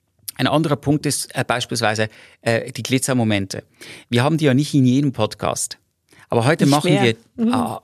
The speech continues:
Speaker 1: heute machen wir die wieder. Ähm, also in dieser Episode machen wir das. Weil diese Glitzermomente ja auch was sind, wo ich mich, ähm, dran erinnere, wie's eigentlich gemeint ist.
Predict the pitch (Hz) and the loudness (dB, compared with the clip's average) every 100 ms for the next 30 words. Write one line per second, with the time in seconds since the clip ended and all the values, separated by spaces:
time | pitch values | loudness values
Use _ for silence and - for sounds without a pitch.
0 | - - 139 147 135 139 151 123 117 107 | -10 -2 0 2 2 2 0 0 -2 -4
1 | 101 98 87 - - - - - - 123 | -2 0 0 -4 -20 -20 -20 -8 -2 0
2 | 123 120 117 110 98 127 127 - - 107 | 0 0 0 0 -2 0 0 -2 -4 -4
3 | 123 135 110 135 139 120 98 - - - | -2 0 2 2 2 2 0 -2 -10 -20
4 | - 123 139 156 156 160 180 214 160 135 | -6 -2 -2 -2 -4 -4 -4 0 2 2
5 | 123 120 78 185 - 135 - 123 120 170 | 2 0 0 0 0 -2 -2 -2 -2 -2
6 | - - - _ _ _ 127 139 147 147 | -6 -16 -20 _ _ _ -2 0 0 -2
7 | - 139 131 - - - _ _ - 131 | 2 2 2 -4 -12 -20 _ _ -2 2
8 | 123 123 _ _ _ - 131 139 120 123 | 2 0 _ _ _ -2 2 4 2 2
9 | 185 185 113 95 92 _ _ _ _ _ | 2 2 2 0 -2 _ _ _ _ _
10 | - - - _ _ _ _ 123 120 131 | -20 -20 -20 _ _ _ _ -12 -6 -4
11 | 190 190 - _ _ 143 151 180 - 147 | -2 -2 -4 _ _ -2 -2 -2 -2 -4
12 | - - 127 107 113 - - 95 - | -6 0 2 4 0 -4 -4 -4 -4